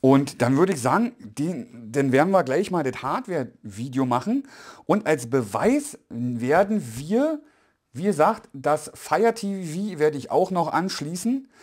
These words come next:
Ähm, ich weiß jetzt nicht, ich werde dann zum Fire T V werde ich vielleicht dann kein Video machen, äh, wegen anschließen. Ich werde das alles kombinieren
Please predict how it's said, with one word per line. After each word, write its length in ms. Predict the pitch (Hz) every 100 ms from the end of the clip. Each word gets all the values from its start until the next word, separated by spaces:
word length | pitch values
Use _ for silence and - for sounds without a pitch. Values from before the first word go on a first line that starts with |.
| - - - - - -
Ähm, 480 | 147 156 170 180 - _ _ _ _ _ - -
ich 120 | 104
weiß 200 | 120 175
jetzt 180 | 165 143
nicht, 160 | 127
ich 220 | 120 120 113
werde 320 | 131 156 147
dann 500 | 127 156 160 - 117
zum 180 | - 135
Fire 260 | 127 143 170
T 140 | 156
V 160 | 147 143
werde 140 | 143
ich 80 | 147
vielleicht 320 | 117 139 -
dann 100 | 151
kein 320 | - 135 139
Video 240 | 120 147 151
machen, 340 | 139 143 160
äh, 220 | 123 127
wegen 160 | 123 127
anschließen. 480 | 120 139 143 131 131
Ich 140 | 120
werde 160 | 117 127
das 120 | 123
alles 280 | 110 139 -
kombinieren 640 | 143 147 120 120 151 165